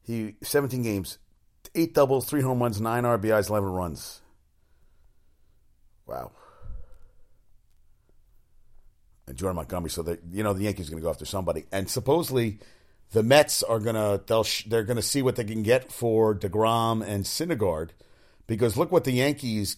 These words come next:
got f-, for when they gave up Chapman two years ago to the Cubs, and they got Gleyber Torres, who's gonna be a beast. And they're saying, "Oh, well, what if they give Gleyber Torres for DeGrom or Syndergaard?" I'm like, "Listen, I don't think you get rid of a guy like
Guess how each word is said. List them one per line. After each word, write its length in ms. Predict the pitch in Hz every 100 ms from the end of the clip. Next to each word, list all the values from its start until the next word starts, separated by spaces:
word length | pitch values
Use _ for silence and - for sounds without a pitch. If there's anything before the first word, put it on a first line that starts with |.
| -
got 360 | - 107 101 - _ -
f-, 60 | -
for 560 | - - - 110 104
when 140 | 98 101
they 100 | 95
gave 360 | 101 104 98
up 220 | 101 92 -
Chapman 560 | 131 143 117 92 92 - - _ -
two 120 | 123
years 200 | 117 95
ago 200 | 101 101
to 60 | 87
the 80 |
Cubs, 560 | - 139 120 92 - - - - _ - -
and 140 | 101
they 80 | 98
got 180 | 95 90
Gleyber 320 | 120 117 101
Torres, 360 | 127 131 107 92
who's 120 | 95
gonna 160 | 98 87
be 140 | 85
a 60 | 78
beast. 340 | 87 82 -
And 60 | 95
they're 60 |
saying, 220 | - 92
"Oh, 80 | 95
well, 160 | 82 80
what 180 | 85 95
if 100 | -
they 100 | 87
give 160 | 87
Gleyber 280 | 90 87 80
Torres 460 | 87 90 85 78 -
for 320 | 87 80 76
DeGrom 720 | - 76 90 87 85 80 76 - - - _ _
or 80 | -
Syndergaard?" 480 | - 110 90 76 71
I'm 80 | 71
like, 240 | 71 -
"Listen, 260 | 69 - 60 _ _
I 120 | - 87
don't 160 | 85
think 180 | 87 76
you 80 | 76
get 220 | 73 65
rid 120 | 73
of 100 | 64
a 40 | 64
guy 160 | 65
like 220 | 65 64